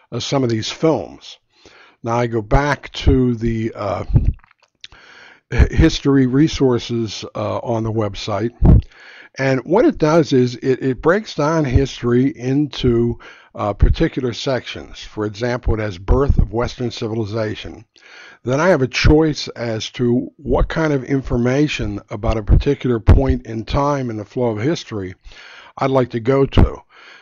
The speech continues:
So let's say, for example, we go to the Dark Age of Greece. And what it does is it gives you readings which could be called up for the students to take a look at. And what I really like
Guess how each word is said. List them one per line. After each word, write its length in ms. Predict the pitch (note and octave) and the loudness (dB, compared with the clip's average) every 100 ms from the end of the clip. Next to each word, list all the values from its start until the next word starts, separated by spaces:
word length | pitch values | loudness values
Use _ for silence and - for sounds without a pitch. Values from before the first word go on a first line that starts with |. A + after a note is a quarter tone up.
| _ | _
So 160 | - | -6
let's 200 | A#2 C#3 | -2 -2
say, 260 | - D3 C#3 | -2 0 0
for 200 | - B2+ | 0 -2
example, 640 | A#2 G#2+ B2+ B2 C3+ B2 | -2 -2 -4 0 2 4
we 220 | A#2 A2+ A2 | 4 4 2
go 340 | A#2+ A#2+ A#2 | 2 0 0
to 960 | - - A#2+ A#2+ A#2 A#2 A2+ A2+ A2 G#2+ - - - _ | 0 4 4 4 0 0 0 -2 -2 -6 -12 -20 -20 _
the 100 | B2 | -2
Dark 380 | - C#3+ C3+ C3+ | 4 4 4 2
Age 500 | A#2 G#2+ F#2+ E2 - - | 0 0 -6 -10 -10 -10
of 180 | - F#2+ | -14 -12
Greece. 580 | - G2+ - - - - - - - - - | -10 -10 -10 -14 -14 -16 -20 -20 -20 -18 -6
And 140 | B2 | -2
what 140 | E3 | 2
it 80 | A3 | 2
does 340 | D3 D#3 E3 A#2 | 2 2 2 0
is 220 | A#2+ A#2 | -2 -4
it 160 | B2+ A#2 | -6 -2
gives 200 | C#3+ B2+ | -2 -2
you 120 | A#2 | -2
readings 640 | A2+ C3 E3+ A2+ A#2 A#2+ | 2 4 4 0 -4 -4
which 320 | - F3 - | -4 -6 -6
could 120 | B2+ | -8
be 120 | G#2+ G#2+ | -8 -2
called 380 | - A#2 A2 | 0 0 0
up 200 | G#2+ A2 | -4 -6
for 220 | - A#2 A2 | -8 -8 -6
the 100 | G#2+ | -8
students 460 | - A#2+ A2 G#2+ | -4 -2 -2 -8
to 120 | - G#2+ | -14 -12
take 240 | A#2+ G#2 | -10 -8
a 40 | |
look 280 | G2+ G2+ - | -8 -8 -8
at. 280 | G2 F#2 G#2 _ - - - - | -8 -8 -12 _ -20 -20 -20 -8
And 80 | C3 | -2
what 120 | D3 | 2
I 80 | C3 | 2
really 520 | A2 B2+ F#3+ D4 F#3+ | 2 4 6 8 6
like 460 | A2+ G#2+ G#2 G2+ | 4 -2 -6 -8